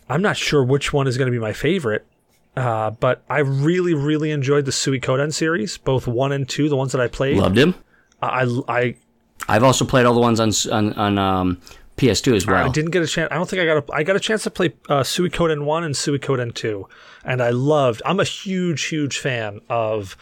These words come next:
Speaker 1: where you can take your save file from the original and move it forward, like, uh, Quest for Glory, Mass Effect, and in Suikoden, the things that you did in the first Suikoden actually affected people that you met in the second one.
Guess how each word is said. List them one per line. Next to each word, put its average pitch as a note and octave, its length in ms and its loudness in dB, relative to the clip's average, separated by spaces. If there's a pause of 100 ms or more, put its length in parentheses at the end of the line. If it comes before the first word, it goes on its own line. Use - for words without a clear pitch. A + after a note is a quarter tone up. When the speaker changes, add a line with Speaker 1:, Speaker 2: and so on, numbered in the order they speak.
(340)
Speaker 1:
where C#3+ 200 2
you B2+ 140 -2
can C3 180 -8
take - 280 0
your - 100 -4
save C#3 320 0
file C3+ 300 -2
from - 160 -8
the A#2+ 120 -2
original C#3+ 520 -4 (500)
and A#2+ 200 -2
move C3 180 0
it C#3+ 120 -4
forward, D#3+ 460 0 (160)
like, A#2 300 -2
uh, G#2 300 -2 (380)
Quest - 300 -2
for C3+ 120 -2
Glory, A2 580 -2
Mass A2+ 380 -6
Effect, A2 460 -6 (340)
and C3 140 -2
in B2 80 -4
Suikoden, D3+ 840 0 (520)
the B2 180 0
things E3+ 380 -2
that D3 160 -4
you D3 80 -2
did C3+ 180 0
in B2 100 -6
the A#2 60 -4
first - 460 -2
Suikoden A2 560 -2
actually A#2 340 -6
affected A#2+ 680 -4 (340)
people D#3+ 260 0
that C3 160 -2
you C3+ 60 -2
met C#3 200 0
in - 40 -10
the C#3 60 -10
second - 340 -4
one. E2+ 160 -14